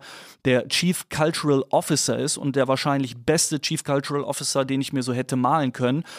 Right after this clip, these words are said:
ähm, der im Übrigen auch sehr komplementär zu meiner Person ist. Also wenn ich eher so der Hans Dampf in allen Gassen und laut und kommunikativ und sieben Meetings am Tag und überhaupt, ist Tobias halt eher der Professor, der in die Tiefe geht und sehr belesen ist und wirklich alles im Detail verstehen möchte.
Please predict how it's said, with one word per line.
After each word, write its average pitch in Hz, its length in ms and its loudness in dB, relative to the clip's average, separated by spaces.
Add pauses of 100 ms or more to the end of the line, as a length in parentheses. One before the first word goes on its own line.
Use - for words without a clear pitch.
(320)
ähm, 131 340 4
der 147 220 4
im 151 100 2
Übrigen 151 280 2
auch 139 120 2
sehr 151 200 2
komplementär 151 760 2
zu - 140 -2
meiner 143 460 2 (100)
Person 123 440 0
ist. 123 240 -4
Also 127 220 -2
wenn 135 160 2
ich - 180 -6
eher 147 140 2
so 143 260 2 (520)
der 135 140 0
Hans 151 220 2
Dampf 151 260 0
in 156 80 -4
allen 139 240 2
Gassen 165 440 2
und 139 240 -2
laut 160 300 4
und 147 80 -2
kommunikativ 151 800 -2
und 147 140 0
sieben 156 220 0
Meetings 156 320 0
am 143 160 -2
Tag 156 240 2
und 151 100 -2
überhaupt, 139 400 0
ist - 120 -2
Tobias 151 400 0
halt 147 180 2
eher 147 320 4
der 135 140 2
Professor, 156 640 2
der 143 140 2
in 139 80 2
die 139 120 0
Tiefe 160 320 -2
geht 147 280 2
und 143 120 2
sehr 139 160 4
belesen 143 480 4
ist 131 200 0
und 131 220 0
wirklich 156 320 0
alles 139 220 2
im 143 100 0
Detail 139 360 0
verstehen 123 440 0
möchte. 123 400 2